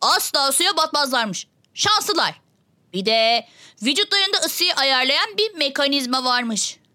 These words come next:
Nasıl yani? Kan damarları deriye giden kanı azaltarak ya da yükselterek tüylerin dikleşmesi gibi yönlerin değişmesini sağlıyormuş. Böylece vücut sıcaklığını kontrol altına alıyorlarmış.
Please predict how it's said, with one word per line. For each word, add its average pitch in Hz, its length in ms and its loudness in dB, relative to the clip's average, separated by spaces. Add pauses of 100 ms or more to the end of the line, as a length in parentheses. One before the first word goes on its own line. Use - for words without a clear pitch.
Nasıl 185 280 -4
yani? 185 380 -2 (520)
Kan 415 320 0
damarları 202 720 0 (300)
deriye 277 320 0
giden 233 320 -2
kanı 202 340 -2 (200)
azaltarak 349 720 0
ya 196 100 -4
da 190 40 -4
yükselterek 175 760 -4 (200)
tüylerin 359 440 0 (240)
dikleşmesi 269 580 -2
gibi 277 200 0
yönlerin 349 440 0
değişmesini 370 520 -2
sağlıyormuş. 262 640 -2 (320)
Böylece 277 440 2
vücut 220 320 -2
sıcaklığını 233 520 0
kontrol 440 480 2
altına 403 220 -4
alıyorlarmış. 339 600 -2